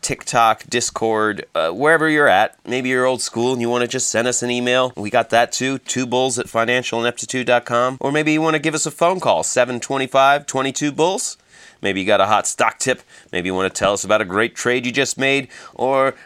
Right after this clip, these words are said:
maybe you just stubbed your toe and you can't stop screaming about it. I don't know. Doesn't matter. We love it when you reach out. Uh, well, Kyle, uh, you know, that brings us to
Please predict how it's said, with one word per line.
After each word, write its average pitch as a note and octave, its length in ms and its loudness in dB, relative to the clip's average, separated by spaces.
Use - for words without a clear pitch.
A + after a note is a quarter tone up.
maybe C3+ 800 -2
you A2 220 -6
just D#3+ 200 -4
stubbed C#3 300 -2
your B2 80 -2
toe A#2+ 540 2
and G#2+ 140 -8
you A#2+ 80 -6
can't B2 240 -4
stop B2 240 0
screaming C#3 380 -4
about F2 260 0
it. E2 100 -6
I D3 60 2
don't E3 100 2
know. D#3+ 220 2
Doesn't D#3 200 -2
matter. A2+ 340 2
We B2+ 140 0
love A2 240 2
it F#2+ 80 -4
when F#2 120 -4
you F2+ 80 0
reach E2+ 260 -4
out. D2+ 200 -2
Uh, C#3 320 6
well, D#3 160 6
Kyle, D#3 540 6
uh, B2+ 320 4
you A#2 140 -4
know, C#3 320 0
that B2 220 0
brings C#3 220 -2
us A#2+ 200 -6
to A#2+ 580 -4